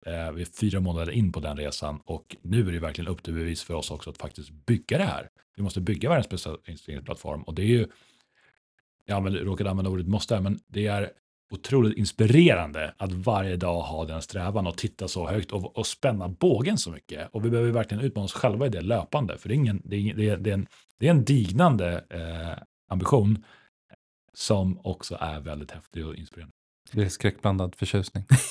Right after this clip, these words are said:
Speaker 1: <laughs> Sen gäller det såklart också att det är realistiskt. Sätter du ord på, som, som sagt, sätter du ord på en vägg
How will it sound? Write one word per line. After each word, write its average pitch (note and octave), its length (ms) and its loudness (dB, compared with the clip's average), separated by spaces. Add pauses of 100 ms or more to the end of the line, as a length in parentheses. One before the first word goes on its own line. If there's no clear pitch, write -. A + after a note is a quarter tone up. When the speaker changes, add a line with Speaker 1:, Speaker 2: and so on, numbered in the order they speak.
(140)
Speaker 1:
<laughs> - 400 -20
Sen G2 100 -6
gäller B2 200 2
det C3 60 4
såklart B2 360 0
också G#2 140 -2
att F2+ 60 -6
det G2 80 -4
är G2 60 -2
realistiskt. G#2 440 -2
Sätter A#2 180 -2
du A2+ 60 0
ord A#2 240 0
på, G2+ 300 -4
som, G#2 260 -8
som G2+ 140 -8
sagt, E2 240 -10
sätter B2+ 220 -2
du B2+ 80 0
ord B2 240 2
på G#2 60 -2
en G2 120 -2
vägg E2+ 340 -6